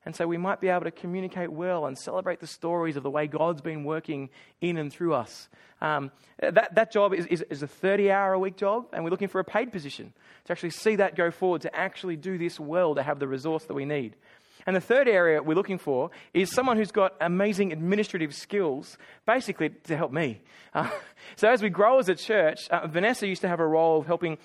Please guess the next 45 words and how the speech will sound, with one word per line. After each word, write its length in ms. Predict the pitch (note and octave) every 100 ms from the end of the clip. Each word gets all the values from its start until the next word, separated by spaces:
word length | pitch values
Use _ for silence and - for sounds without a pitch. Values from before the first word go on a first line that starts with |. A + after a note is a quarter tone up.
| -
organise 360 | F3+ E3+ E3+ D#3
my 120 | C#3+
calendar 520 | - F#3+ G3 F#3+ F#3
and 100 | D3
administration. 720 | C3+ D#3 D3+ E3+ F3 - G3+ - - -
So 140 | -
we're 80 | G#3
looking 220 | C#4 B3+
for 120 | A3
an 80 | G3
executive 460 | F3 F3+ G3+ F#3+ E3
assistant 440 | - G3+ - D3+
for 80 | -
about 260 | D#3+ F3 -
ten 180 | F#3
hours 240 | F3 D#3+ D3+
a 40 |
week, 300 | C#3+ C#3 - _ - -
uh, 160 | - D3
to 80 | C#3+
be 60 |
able 100 | D#3
to 60 | C#3+
help 260 | E3 A3+ F#3+
out 220 | F3 D#3+
in 120 | D3+
those 260 | D#3+ D#3+ D3+
areas, 580 | D3 D#3 C#3+ C#3+ C#3
uh, 260 | - C#3 C3+ -
a-, 180 | -
across 340 | C#3+ - C#3+ -
church. 420 | C3+ A#2+ - - _ _ _
So 120 | -
you 40 | B3
might 120 | B3+
want 140 | A#3+
to 40 | A3
think 140 | A3
through 120 | A3
if 100 | G3+
any 160 | G#3 G3
of 120 | F3+
those 400 | E3+ F#3+ G#3 G3
are 60 | D#3+
something 380 | - D3+ D3+